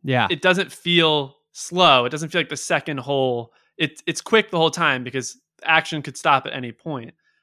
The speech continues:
Speaker 2: But I also think one cool thing about it, and it is pay-per-view, but it all feels wrapped up into one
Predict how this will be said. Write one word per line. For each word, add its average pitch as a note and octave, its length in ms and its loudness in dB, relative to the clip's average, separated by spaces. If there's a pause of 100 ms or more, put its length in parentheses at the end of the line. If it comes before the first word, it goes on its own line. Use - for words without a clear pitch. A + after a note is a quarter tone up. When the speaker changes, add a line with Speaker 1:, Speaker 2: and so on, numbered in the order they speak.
(120)
Speaker 2:
But E3+ 100 -2
I F#3+ 40 4
also G#3 240 0
think F#3 380 -4 (480)
one E3+ 280 0
cool E3+ 220 -6
thing C#3 260 -8
about E3 240 4
it, F3+ 80 -2
and D#3+ 80 -2
it G3 100 0
is A3+ 120 -4
pay-per-view, C#3+ 580 -4 (520)
but F#3+ 100 2
it G3+ 40 0
all G3 240 4
feels B3+ 340 -6
wrapped C#3 440 0
up C#3 340 -4 (120)
into D#3 220 -10
one C3+ 720 -2